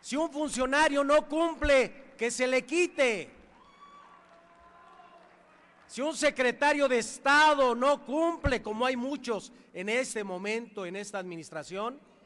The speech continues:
que se le quite, que ya no le hagan daño al pueblo. No creo que no esté de acuerdo el pri en esto, por favor. Se están negando a sí mismos, compañeras y compañeros del pri.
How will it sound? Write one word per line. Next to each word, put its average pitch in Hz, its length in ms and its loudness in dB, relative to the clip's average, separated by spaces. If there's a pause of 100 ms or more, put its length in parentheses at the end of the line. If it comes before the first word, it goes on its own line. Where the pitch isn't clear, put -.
(240)
que 196 120 -6
se 226 160 -2
le 233 140 0
quite, 302 680 2 (720)
que 214 120 -4
ya 262 160 0
no 302 140 2
le 294 100 4
hagan 302 260 4
daño 302 280 2
al 277 180 0
pueblo. 311 720 4 (1400)
No 339 240 2
creo 339 300 2
que 294 140 -2
no 294 100 -2
esté 330 300 -4
de 294 100 -2
acuerdo 311 420 0
el 285 140 -2
pri 320 160 -6
en 311 140 -4
esto, 277 500 -4
por 233 140 -12
favor. 254 600 -6 (1000)
Se 262 180 -10
están 330 360 -4
negando 302 460 -4
a 269 80 -6
sí 269 160 -14
mismos, 294 720 -8 (240)
compañeras 240 720 -8
y 254 60 -14
compañeros 233 680 -8
del 208 200 -10
pri. 262 500 -12